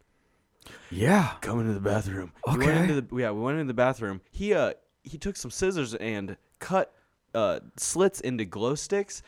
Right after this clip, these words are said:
Speaker 2: and then just, like, held onto 'em and whipped 'em around. And this shit went everywhere. And it was like a galaxy in there.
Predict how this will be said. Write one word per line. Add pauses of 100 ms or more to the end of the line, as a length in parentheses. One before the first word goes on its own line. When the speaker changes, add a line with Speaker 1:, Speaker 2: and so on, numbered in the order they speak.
(260)
Speaker 2:
and
then
just, (1300)
like,
held
onto
'em
and
whipped
'em
around. (260)
And
this
shit
went
everywhere. (440)
And
it
was
like
a
galaxy
in
there.